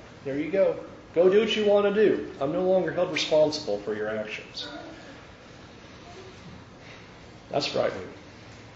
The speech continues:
Uh, and I dare say that'd be a sad statement when we get on the day of judgment and God say, "You know, I had to give up on you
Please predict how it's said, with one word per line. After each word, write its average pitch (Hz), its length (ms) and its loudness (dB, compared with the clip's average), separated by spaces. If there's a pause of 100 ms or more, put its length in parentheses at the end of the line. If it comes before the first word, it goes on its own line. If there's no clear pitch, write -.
Uh, 110 40 -6
and 110 360 -4
I 120 160 -2 (240)
dare 143 200 4
say 139 240 4
that'd 131 200 2
be 123 120 0
a 120 80 0
sad 143 380 6
statement 110 520 0 (200)
when 120 120 -4
we 120 80 -6
get 120 180 -2
on 117 100 0
the 110 80 -4
day 113 200 0
of 110 100 -4
judgment 110 380 -2
and 107 60 -10
God 110 220 2
say, 110 160 -4
"You 110 80 -6
know, 117 160 -2
I 117 160 0
had 117 120 -4
to 110 60 -10
give 113 220 -6
up 117 220 0
on 104 200 -6
you 98 120 -10